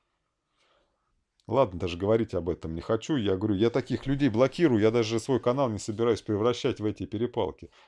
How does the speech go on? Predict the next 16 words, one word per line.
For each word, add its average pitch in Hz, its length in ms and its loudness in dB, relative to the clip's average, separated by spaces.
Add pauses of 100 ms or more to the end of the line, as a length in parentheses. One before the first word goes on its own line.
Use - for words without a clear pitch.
Хорошо, 120 360 0
славянское 107 560 -2
слово. 95 380 -4 (1000)
Сам, 147 360 4 (240)
сам, 143 340 2
сам 147 320 4
автор 147 420 6
этой 123 240 2
статьи, 127 400 -2
мы 117 100 -2
сейчас - 220 -2
с - 60 -10
вами 117 200 4
на 98 60 -2
Википедии 110 540 -4
читаем, 101 340 -2